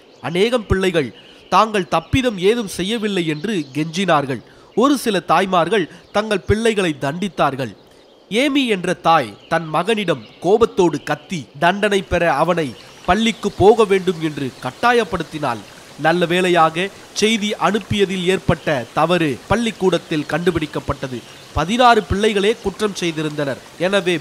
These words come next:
மீதி இரண்டாயிரத்தி ஐநூற்று முப்பத்தி நான்கு பிள்ளைகளுக்கும் பெற்றோருக்கும் பெரிய ஆறுதல் உண்டானது. ஏமி என்ற தாய் தன் மகன் சொன்னதை கேளாமலும் அவனை நம்பாமலும் போனதற்கு மிகவும் வருத்தப்பட்டாள். எனவே அவனை உற்சாகப்படுத்த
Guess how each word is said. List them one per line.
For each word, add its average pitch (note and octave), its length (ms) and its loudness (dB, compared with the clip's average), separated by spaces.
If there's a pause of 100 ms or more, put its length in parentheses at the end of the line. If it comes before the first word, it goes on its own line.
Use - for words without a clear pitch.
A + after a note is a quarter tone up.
மீதி G3 340 0 (140)
இரண்டாயிரத்தி A3 600 0
ஐநூற்று F3+ 680 -4 (200)
முப்பத்தி G3+ 400 -2
நான்கு E3+ 400 0
பிள்ளைகளுக்கும் G3 600 -2 (200)
பெற்றோருக்கும் F#3 640 -2 (160)
பெரிய G3 460 0
ஆறுதல் F3+ 520 2
உண்டானது. C#3+ 460 -2 (380)
ஏமி A3 320 4
என்ற E3+ 260 -2
தாய் D#3 380 0 (240)
தன் E3+ 180 0
மகன் F3+ 320 2
சொன்னதை F3+ 440 -2 (100)
கேளாமலும் F3 560 2 (280)
அவனை F#3+ 420 2
நம்பாமலும் F#3+ 640 2
போனதற்கு F3+ 560 -2 (220)
மிகவும் F3+ 420 2
வருத்தப்பட்டாள். D3+ 720 -2 (320)
எனவே F3+ 480 0 (180)
அவனை F3 320 2
உற்சாகப்படுத்த F3 960 -2